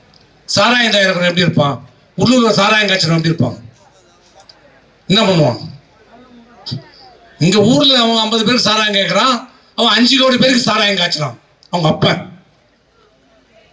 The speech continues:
அது பேசுது, "சாராயம் விக்கிற நாய், நீ எங்களை பார்த்து உங்க தலைவரை வன்-, விமர்சனம் செய்தால் தூக்கி போட்டு மிதிப்ப, அடிப்பியா?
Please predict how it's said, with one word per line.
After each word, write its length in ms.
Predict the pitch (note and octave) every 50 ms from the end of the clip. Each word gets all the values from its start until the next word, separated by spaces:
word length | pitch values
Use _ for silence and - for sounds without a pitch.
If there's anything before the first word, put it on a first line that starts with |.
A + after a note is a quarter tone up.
| _ _ _ _ _ _ _ _ A3+ A#3 A#3+ A#3+ - _ _ _ _ _ _ _ _ _ _ _ _ _ _ _
அது 200 | - G3 G#3 A3
பேசுது, 680 | - - A#3 B3 - - G3+ G3 F3+ - - - - - _ _ _ _
"சாராயம் 600 | - - - G3+ G3+ A3+ A#3+ A#3+ A#3+ A#3 A3+ A3
விக்கிற 300 | G#3+ A3 G#3+ G#3 G3+ F#3
நாய், 500 | E3+ E3 E3 E3+ G3 C4 C4+ - - - - - - - - - - _ _ _ _ _ _ _ _ _ _ _
நீ 220 | D#3 F3 A#3 C#4+ D#4 E4+ F4 E4 C4+ - - - - - - - _ -
எங்களை 420 | E3 G#3 C4+ D4 D4+ D4+ D4 C#4+
பார்த்து 760 | - - A#3+ B3 B3+ B3 - B3+ D4 E4 F#4+ F#4+ F#4 D4+ B3 - - - - - _ _ _ _ _ _ _ _ _ _
உங்க 220 | - F#3 G#3+ A3+ G#3+
தலைவரை 580 | G#3+ A3 A3+ B3+ C#4+ D4 D4 D4 C#4+ C#4+ C4+
வன்-, 540 | B3 G3+ F#3+ G3 G3+ A#3 A#3 G3 - - - _ -
விமர்சனம் 420 | E3+ A3 C4+ C#4 G3+ A#3+ C#4+ C4+
செய்தால் 680 | - G#3+ A#3+ B3+ B3 C4+ D#4+ F4+ F4+ - - - - - - - - _
தூக்கி 320 | - D4 D#4 D#4+ - C#4+ -
போட்டு 680 | - B3+ C4 B3+ B3+ D#4+ F4 F#4+ F#4+ E4+ B3+ - - - - - -
மிதிப்ப, 420 | F3 F3 A#3 C#4 D4+ - - - D4+ D#4+ F4 E4+ D#4+ D4+ - -
அடிப்பியா? 440 | - A3+ A#3 - - B3 G#3+ F#3 G3